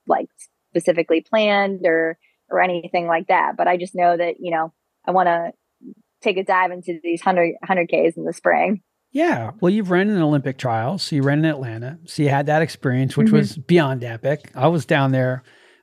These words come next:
Speaker 2: watching that and got to be all around the course, just cheering my head off for everybody. What a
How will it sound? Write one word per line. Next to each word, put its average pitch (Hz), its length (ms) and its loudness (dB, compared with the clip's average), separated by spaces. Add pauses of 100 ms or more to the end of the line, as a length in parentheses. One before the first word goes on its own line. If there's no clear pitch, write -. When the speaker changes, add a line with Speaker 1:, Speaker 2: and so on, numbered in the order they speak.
Speaker 2:
watching 143 420 2
that 135 340 2
and 135 100 -2
got 131 180 0
to - 60 -20
be 139 140 0
all 131 160 4
around 131 200 2
the 127 60 -2
course, 139 360 0
just - 220 -10
cheering 135 280 2
my 127 120 2
head 131 160 2
off 131 200 0
for 135 60 0
everybody. 131 460 0
What 139 200 2
a 127 180 -2